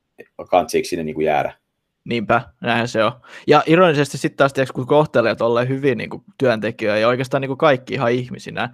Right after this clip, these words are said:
Speaker 2: niin sit
Speaker 1: Mm.
Speaker 2: jos joskus tarvii vähän venyä tai jotain, mä tarkoitan niinku venyä, että ehkä ei oo semmonen satakymmenen prosenttinen matchi, tiiäks, johonkin asiakaskeissiin, niin sit ne oikeasti menee siihen. Ne on silleen, että hei, okei, kyllä mä teen, te ootte pitänyt musta niin hyvää huolta, niin kyllä mä, jos, jos tilanne vaatii sitä, jos se nyt, tiiäks, se menee niin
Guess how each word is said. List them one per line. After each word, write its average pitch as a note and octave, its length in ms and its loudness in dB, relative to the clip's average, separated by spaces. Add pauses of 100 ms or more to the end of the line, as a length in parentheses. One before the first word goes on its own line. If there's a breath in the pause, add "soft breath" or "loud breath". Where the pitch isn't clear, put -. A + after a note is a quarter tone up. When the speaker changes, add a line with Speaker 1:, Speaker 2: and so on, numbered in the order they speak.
(240 loud breath)
Speaker 2:
niin B2+ 80 -12
sit D3+ 140 0
Speaker 1:
Mm. - 20 0
Speaker 2:
jos D3+ 140 2
joskus D3+ 280 -2
tarvii C3+ 440 2
vähän B2 240 -4
venyä B2 320 -2 (100)
tai A2 140 -2
jotain, G#2+ 280 -4
mä A#2 60 -8
tarkoitan A#2 300 -4
niinku A2+ 200 -8
venyä, A#2+ 240 -2
että A2+ 120 -4
ehkä C3 200 -2
ei C#3+ 120 4
oo C#3+ 100 4
semmonen A#2+ 300 -4
satakymmenen G#2+ 760 -4 (260)
prosenttinen A#2+ 520 -2
matchi, A#2+ 300 -2
tiiäks, - 240 -4
johonkin A2+ 260 -4
asiakaskeissiin, F#2+ 880 -2 (280 loud breath)
niin C#3 80 -4
sit E3+ 140 4
ne E3 80 4
oikeasti D#3+ 320 2
menee E3+ 320 0
siihen. G2 380 -8
Ne A#2 60 -4
on B2+ 80 -4
silleen, C3 160 -2
että E3 100 -4
hei, D3 100 6
okei, C#3 280 4
kyllä C#3+ 200 -2
mä D3+ 40 2
teen, B2 200 0
te C3 80 0
ootte B2+ 160 -4
pitänyt C3 300 -4
musta C#3 260 -4
niin B2 80 -4
hyvää A#2+ 160 2
huolta, A2+ 220 4
niin A#2+ 80 -4
kyllä B2+ 220 2
mä, G#2+ 120 -4
jos, D3 260 2
jos G3 160 4
tilanne C3+ 420 2
vaatii A#2 400 -2
sitä, A2+ 120 -6
jos A#2 140 -4
se C3 60 -4
nyt, B2 160 -8
tiiäks, B2 220 0
se A#2 60 -8
menee A#2 280 -4
niin G#2+ 280 -6